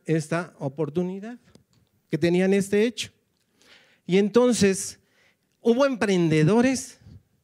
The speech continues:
que empezaron a crecer y esos sí se hicieron millonarios porque hicieron su tarea, observaron.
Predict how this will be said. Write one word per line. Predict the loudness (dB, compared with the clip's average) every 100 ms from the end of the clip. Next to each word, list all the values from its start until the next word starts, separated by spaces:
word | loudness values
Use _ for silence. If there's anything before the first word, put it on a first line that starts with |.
| _ _ _ _ _ _ _
que | -8
empezaron | -4 -2 0 0 2 0
a | -2
crecer | -2 -2 0 0 0 -4 -14 -20 _ _ _ _ _ _ _ _
y | -4 -2
esos | -2 -2
sí | -6
se | -6
hicieron | -4 -2
millonarios | -2 -6 -6 -6 -6 -4
porque | -6 -6
hicieron | -6 -4 -4
su | -6
tarea, | -6 -6 -6 -8 -10 _ _ _ _ _ _ _
observaron. | -8 -6 -4 -4 -4 -4 -4 -6 -8 -14